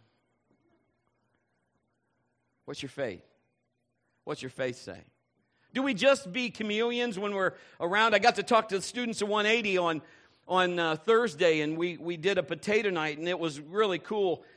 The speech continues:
And, uh, they, they made potatoes that looked like them, and, and it was, re-, you know, but the whole message was just about mistaken identity. In other words, could people see you and find Jesus? Could they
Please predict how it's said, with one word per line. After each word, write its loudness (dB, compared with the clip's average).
And, -2
uh, 0
they, 2
they -2
made -2
potatoes 0
that -6
looked -2
like 0
them, 0
and, -2
and -4
it -4
was, -6
re-, -8
you -4
know, -4
but -8
the 0
whole 2
message 0
was -8
just -6
about -2
mistaken -4
identity. -2
In -2
other 2
words, 0
could -2
people -2
see -2
you 2
and 2
find 0
Jesus? -4
Could 0
they 4